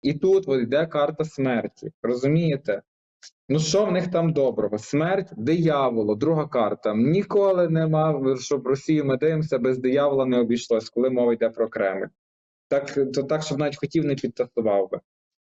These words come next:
Зміна форми правління, аж тоді баланс якийсь,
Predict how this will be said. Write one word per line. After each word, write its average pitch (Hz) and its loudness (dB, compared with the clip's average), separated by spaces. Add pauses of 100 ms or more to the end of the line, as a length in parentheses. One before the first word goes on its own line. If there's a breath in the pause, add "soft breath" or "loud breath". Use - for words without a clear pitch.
(120)
Зміна 165 2
форми 156 0
правління, 147 0 (1300)
аж 143 -2
тоді 147 0
баланс 139 0
якийсь, 110 -2